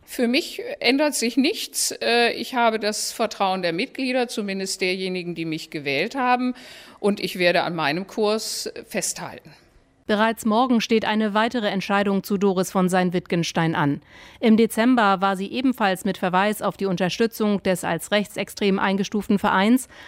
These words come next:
Speaker 2: aus der A-F-D-Fraktion im schleswig-holsteinischen Landtag ausgeschlossen worden. Gegen diese Entscheidung hatte sie geklagt, weil sie sich in ihren parlamentarischen Mitwirkungsrechten verletzt sah. Morgen nun will das Landesverfassungsgericht seine Entscheidung dazu bekannt geben.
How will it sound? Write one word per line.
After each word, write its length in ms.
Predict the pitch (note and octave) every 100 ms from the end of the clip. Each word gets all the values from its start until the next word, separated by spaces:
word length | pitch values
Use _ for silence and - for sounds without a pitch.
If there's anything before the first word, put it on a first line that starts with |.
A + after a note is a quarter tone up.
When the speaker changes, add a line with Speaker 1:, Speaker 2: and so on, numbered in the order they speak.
| -
Speaker 2:
aus 240 | - A3+ A#3+
der 240 | A#3 A3+
A-F-D-Fraktion 880 | G#3+ G#3+ G#3+ G#3+ G#3 G#3 - A3 G#3
im 120 | G#3
schleswig-holsteinischen 1080 | G3 G#3 G3+ - - F#3+ F3 F#3 F3+ F#3 G#3+
Landtag 460 | G3+ G#3 A3 G#3+ -
ausgeschlossen 680 | F3 - F#3+ - E3+ - E3+
worden. 340 | E3 D3+ D3+ - - - - -
Gegen 420 | G#3 A3 G3+ G3+
diese 240 | G3+ F#3
Entscheidung 580 | G3 F#3 G#3 A#3 C4 G#3
hatte 220 | G#3+ G#3
sie 140 | G3 G3+
geklagt, 560 | G#3 - G#3+ G#3+ - - - - -
weil 160 | G#3+
sie 100 | G#3+
sich 160 | A#3+ A3+
in 120 | A#3
ihren 340 | A#3 A3 A3
parlamentarischen 920 | A3 G#3+ G3+ G3+ G#3+ A#3 A#3 G#3+ A3 A3
Mitwirkungsrechten 1000 | B3 A#3 G#3 G3 F#3 - E3+ D3+ F#3+
verletzt 440 | - G3 G3+ - -
sah. 240 | F3+ C#3+ - _ - _
Morgen 440 | G3 F3 G3 G#3+
nun 260 | A#3+ B3 B3+
will 140 | A#3
das 180 | A3 G3
Landesverfassungsgericht 1300 | G#3 G3+ G3+ - G3 - B3+ A#3+ G#3 - F#3 G3+ -
seine 300 | G3 F#3 F#3+
Entscheidung 560 | F#3 - F#3+ F3+ F3 -
dazu 260 | E3 F3+
bekannt 400 | F3+ - G3 F#3+
geben. 300 | F#3+ D#3+ D3